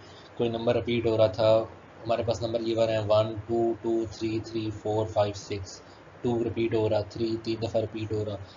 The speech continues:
सेम उसी तरह से लेटर रिपीट हो या नॉन रिपीट हो रहे हैं। तो फर्स्ट हम स्टार्ट कर रहे हैं रिपीटेड लेटर्स के लिए। How many words can be formed from the word?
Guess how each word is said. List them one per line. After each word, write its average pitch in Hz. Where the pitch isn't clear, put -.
सेम 143
उसी 123
तरह 117
से 117
लेटर 110
रिपीट 113
हो 127
या 117
नॉन 113
रिपीट 107
हो 107
रहे 104
हैं। 104
तो 113
फर्स्ट 127
हम 127
स्टार्ट 120
कर 123
रहे 123
हैं 123
रिपीटेड 113
लेटर्स 101
के 110
लिए। 104
How 113
many 135
words 123
can 120
be 123
formed 117
from 123
the 127
word? 110